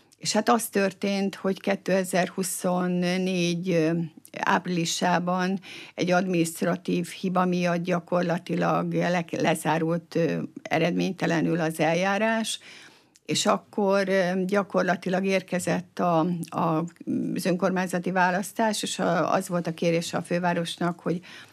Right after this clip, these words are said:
akkor már ne indítsuk újra az eljárást, hanem várjuk meg az új közgyűlés döntését. Ö, nyilvánvalóan mi a tulajdonos ilyen irányú kérését abszolút, ö, figyelembe vettük, és azt is kell mondjam, hogy, ö,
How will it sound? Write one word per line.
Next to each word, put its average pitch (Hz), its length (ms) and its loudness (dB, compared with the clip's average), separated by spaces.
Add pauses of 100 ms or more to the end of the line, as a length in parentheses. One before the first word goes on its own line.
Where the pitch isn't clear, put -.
(160)
akkor - 340 0
már 175 240 2
ne 175 140 0
indítsuk 170 580 -2
újra 170 440 2
az 170 200 0
eljárást, 175 520 0
hanem 170 220 2
várjuk 160 280 0
meg 165 180 -2
az 165 140 -2
új 160 140 0
közgyűlés 160 600 -4
döntését. - 840 -4 (840)
Ö, 220 260 0
nyilvánvalóan 208 760 4
mi 180 160 2
a 165 100 2
tulajdonos 165 760 0
ilyen 170 220 4
irányú 165 360 2
kérését 165 600 0
abszolút, 165 580 -4
ö, 165 180 2
figyelembe 190 520 0
vettük, 208 520 0
és - 180 -2
azt - 180 -2
is - 140 -6
kell 190 180 0
mondjam, 190 460 0
hogy, 180 320 0
ö, 196 220 -2